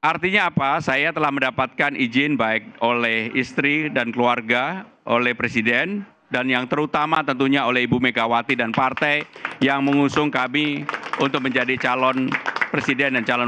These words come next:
wakil presiden pada tahun dua ribu dua puluh lima, tahun dua ribu tiga puluh. Saudara-saudara sekalian, apa yang menjadi keinginan kami bersama, saya s-,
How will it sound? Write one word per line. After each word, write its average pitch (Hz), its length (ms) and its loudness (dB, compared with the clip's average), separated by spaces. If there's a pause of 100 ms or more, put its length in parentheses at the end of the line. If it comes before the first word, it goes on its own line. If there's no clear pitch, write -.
wakil 117 240 0
presiden 113 640 0 (320)
pada 123 240 0
tahun 117 400 2
dua 110 240 2
ribu 110 240 0
dua 104 480 0 (1300)
puluh 127 80 -2
lima, 135 480 2
tahun 113 160 0
dua 110 80 2
ribu 104 240 0
tiga 95 240 -2
puluh. 87 240 -4 (560)
Saudara-saudara 185 720 0
sekalian, 131 560 0 (720)
apa 156 240 2
yang 196 160 2
menjadi 160 400 0
keinginan 147 400 0
kami 147 240 0
bersama, 143 560 0
saya 143 320 0
s-, - 240 -16